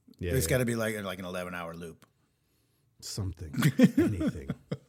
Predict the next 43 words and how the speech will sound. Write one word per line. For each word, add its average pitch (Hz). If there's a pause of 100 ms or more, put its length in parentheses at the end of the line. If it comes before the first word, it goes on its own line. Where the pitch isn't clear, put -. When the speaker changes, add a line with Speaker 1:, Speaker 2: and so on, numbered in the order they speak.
(920)
Speaker 1:
Not 202
looking 185
forward 101
to 85
it, -
people. -
Looking 226
Speaker 2:
No. 156
Speaker 1:
forward 180
to 165
the 160
final 143
destinations, 117
but -
not. 85 (240)
Speaker 2:
Yes. - (540)
Hey, 147
but 139
you 185
guys 170
are 120
packing, 117 (520)
not 135
light, 98 (160)
but, 110
I 107
mean, 107
you're 113
not 113
packing, 101 (720)
'cause 113
we 127
always 127
gotta 110
leave 113
room 110
for 110
the 101
stuff -
you're 101
bringing 90
back, -
right? 80